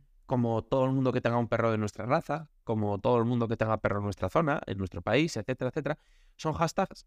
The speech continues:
que nada más que los utilicemos un poco, vamos a posicionar muy bien. Por otro lado, seguir a cuentas similares, y en este caso hacer networking. Si hay otro perro que tiene Instagram y una base de seguidores interesante en tu ciudad, pues sería interesante conectar con él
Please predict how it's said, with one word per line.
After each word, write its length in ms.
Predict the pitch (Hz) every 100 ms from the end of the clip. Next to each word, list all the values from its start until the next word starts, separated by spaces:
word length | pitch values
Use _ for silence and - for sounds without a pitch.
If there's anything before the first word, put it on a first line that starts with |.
| _
que 120 | - 127
nada 220 | 117 110
más 160 | 123
que 80 | -
los 140 | 156 156
utilicemos 440 | 160 151 147 147
un 120 | 151
poco, 280 | 160 - - _
vamos 240 | - 123 131
a 40 |
posicionar 480 | - - - 101 95
muy 140 | 90
bien. 220 | 92 95 - _ _ _ _ _ _ _ _
Por 120 | - 165
otro 180 | 208
lado, 320 | 214 226 277 _ _ _ _ -
seguir 240 | 139 143
a 60 | 185
cuentas 260 | 214 214
similares, 560 | - 117 160 262 - -
y 140 | -
en 60 | 127
este 160 | 131 -
caso 180 | 214
hacer 160 | 202 185
networking. 480 | 175 110 147 302 85 - _ - _ _
Si 180 | - 139
hay 220 | 131 143
otro 240 | - 151 156
perro 320 | - 175 107 -
que 100 | -
tiene 400 | 107 117 120 120 -
Instagram 520 | 156 - 98 90 90
y 140 | 113 107
una 280 | 113 113 107
base 420 | 143 117 120 -
de 40 |
seguidores 420 | 117 117 117 113 117
interesante 480 | 110 - 156 - - -
en 100 | 104
tu 80 | 104
ciudad, 340 | 104 113 156 - - - -
pues 120 | -
sería 140 | 107
interesante 380 | 113 127 127 139
conectar 380 | 165 120 90 117
con 120 | 98
él 140 | 107